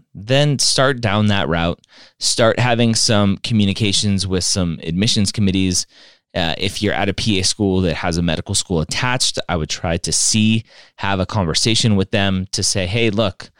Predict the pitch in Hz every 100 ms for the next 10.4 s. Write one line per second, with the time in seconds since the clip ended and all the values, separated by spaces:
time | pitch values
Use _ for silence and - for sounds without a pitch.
0 | - _ 98 92 95 117 117 107 98 -
1 | 110 104 104 - _ _ _ _ 95 95
2 | - 127 101 101 110 113 104 107 117 104
3 | 90 87 101 107 104 85 90 98 85 85
4 | 80 82 101 117 104 90 80 90 78 80
5 | 104 117 107 101 95 - _ _ _ 98
6 | 92 87 - - 98 95 95 98 87 -
7 | 87 90 80 87 87 80 87 - 101 90
8 | 82 78 67 52 - 90 85 73 - -
9 | 78 67 - - 64 50 - _ _ -
10 | - _ - 90